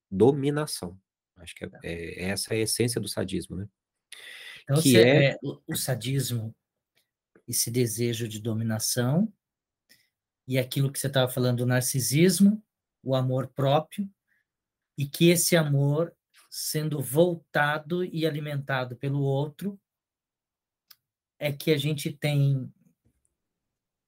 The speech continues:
Speaker 2: de repente a gente pode falar que a nossa essência é pulsão de vida, pulsão de morte.
Speaker 1: É.
Speaker 2: O que está na essência humana,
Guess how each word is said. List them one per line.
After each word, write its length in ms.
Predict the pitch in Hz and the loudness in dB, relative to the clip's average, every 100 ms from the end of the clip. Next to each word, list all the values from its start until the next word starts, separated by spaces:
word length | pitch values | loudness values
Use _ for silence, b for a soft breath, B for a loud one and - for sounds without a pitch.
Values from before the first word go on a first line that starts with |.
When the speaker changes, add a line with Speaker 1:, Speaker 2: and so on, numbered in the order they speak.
| - | -6
Speaker 2:
de 80 | 143 | -4
repente 280 | 139 143 | -2 -2
a 40 | 143 | -2
gente 140 | 139 | -4
pode 180 | 147 135 | -4 -4
falar 160 | 143 139 | -4 -2
que 100 | 143 | 0
a 40 | |
nossa 340 | 143 151 - | 0 0 -4
essência 540 | 143 - 151 180 180 185 | -4 -2 0 0 2 2
é 380 | 143 139 170 - - _ _ _ _ _ _ | 2 2 0 -4 -20 _ _ _ _ _ _
pulsão 280 | 139 - 139 | -10 -6 -4
de 120 | 135 | -4
vida, 320 | 123 143 151 151 | -4 -4 -6 -8
pulsão 320 | 156 - 151 | -10 -8 -6
de 120 | 170 | -4
morte. 400 | 127 95 - - 104 | -6 -8 -16 -20 -16
Speaker 1:
É. 220 | 98 143 | -14 -12
Speaker 2:
O 80 | 143 | -2
que 100 | 165 | 0
está 340 | - 180 202 | 2 4 6
na 140 | 190 | 6
essência 420 | 151 - 139 - 139 | 2 0 -2 -2 -4
humana, 440 | 139 156 175 | -2 -2 -4